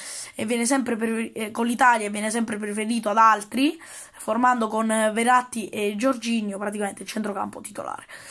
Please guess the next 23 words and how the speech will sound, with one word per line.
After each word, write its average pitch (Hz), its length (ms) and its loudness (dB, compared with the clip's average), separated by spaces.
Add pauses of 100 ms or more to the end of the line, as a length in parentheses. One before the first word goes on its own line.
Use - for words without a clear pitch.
(180)
Quindi 240 280 0
Barella, 208 640 4
un 269 100 4
applauso 254 640 4 (440)
e 226 260 -4
anche 254 640 2
un, 233 220 0
un 220 340 2
augurio 226 440 2
per 208 240 0 (260)
ritornare 214 500 0
più 214 120 -10
forte 220 340 -4
di 226 100 -2
prima. 240 500 0 (220)
Sesto 370 400 4
posto 330 640 0
per 214 480 0
Jordan 233 500 4
Veretout 247 440 4
della 254 220 4
Roma. 285 360 2 (760)
Veretout. 277 380 0